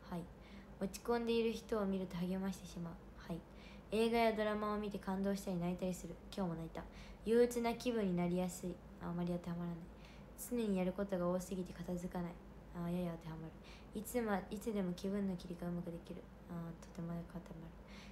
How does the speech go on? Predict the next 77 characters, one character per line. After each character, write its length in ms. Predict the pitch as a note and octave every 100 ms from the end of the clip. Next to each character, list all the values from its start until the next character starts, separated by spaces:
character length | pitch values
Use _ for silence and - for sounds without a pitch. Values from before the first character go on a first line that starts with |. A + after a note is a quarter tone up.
| -
心 240 | - A3 A3
配 180 | A3 A3
な 120 | A3
い 100 | G#3+
よ 100 | F#3+
う 40 | F3
に 100 | E3+
努 80 |
力 160 | F#3 F#3+
し 140 | -
な 100 | F3+ F3+
け 100 | -
れ 80 | F3
ば 60 | E3 E3
な-、 80 | E3+ -
失 160 | - G3+ -
敗 160 | B3
し 120 | B3 A#3+
な 80 | B3
い 20 |
よ 60 |
う 20 | G3
に 60 |
努 80 | F#3
力 180 | G3+ G3+
し 100 | F#3
な 80 | G3
け 120 | F3+
れ 60 | F3+
ば 80 |
な 60 | E3
ら 80 | D#3+ E3
な 0 |
い。 40 | E3 - - - - - - - - - - - - - - - - - - - - - - - - - - - - - - F3+
い 20 |
や、 60 | E3+
当 60 | E3+
て 40 |
は 60 | D#3+
ま 80 | E3
る。 60 | D#3+ - - - - -
あ、 60 | F3+
で 60 | F3
も 60 |
失 160 | E3+ -
敗 100 | B3+
す 100 | B3+
る 80 | F4
時 60 | D#4+
は 60 |
す 100 | -
る 80 | F#3
け 80 | -
ど 80 | F#3
な。 140 | D#3 E3 F3 - - - - - -
失 260 | - A3 - -
敗 200 | B3 B3
や 100 | A#3+
嫌 200 | A3+ B3
な 140 | B3+
こ 100 | B3
と 100 | G3+ F#3+
が 100 | F#3+
あ 20 |
っ 80 | F#3+
て 140 | F#3+
も 80 | F3
寝 160 | F3
る 80 | F3+
と 120 | F3+
忘 220 | E3+ E3+ F#3
れ 60 |
て 80 | F3+
し 160 | - G#3+
ま 80 |
う。 60 |
<laughs> 60 | E3+